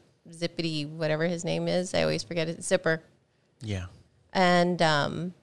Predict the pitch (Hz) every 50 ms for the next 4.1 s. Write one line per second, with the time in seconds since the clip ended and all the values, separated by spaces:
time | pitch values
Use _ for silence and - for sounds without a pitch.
0 | _ _ _ _ _ _ _ _ - - 208 185 170 180 175 160 - - - -
1 | - 180 170 170 - - - 170 165 165 160 165 - - 175 165 175 185 190 190
2 | 170 - - 202 185 180 - 175 170 - - - - 262 285 320 247 185 - -
3 | - - - 185 175 - 190 190 180 175 - 165 123 - - - 240 240 220 180
4 | 156 170